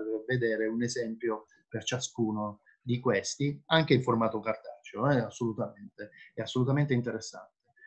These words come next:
Quindi vado avanti, qua trovate del, dei video, ehm,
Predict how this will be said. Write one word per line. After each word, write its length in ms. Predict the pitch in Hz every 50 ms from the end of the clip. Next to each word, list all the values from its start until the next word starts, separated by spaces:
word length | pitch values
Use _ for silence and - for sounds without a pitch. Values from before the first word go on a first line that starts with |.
| - - - _
Quindi 400 | - 185 170 135 117 113 101 104 -
vado 260 | 123 113 110 135 151
avanti, 680 | 170 190 208 214 233 233 233 - - 254 254 247 -
qua 320 | - - 151 139 117 107 -
trovate 680 | - 123 123 127 131 120 113 107 98 - 113 107 107
del, 600 | 120 139 135 120 110 107 107 107 104 104 104 104
dei 220 | 107 123 135 127 120
video, 720 | 123 120 113 110 107 107 139 175 202 226 233 - - - -
ehm, 680 | 120 113 110 107 110 107 107 104 104 107 104 104 101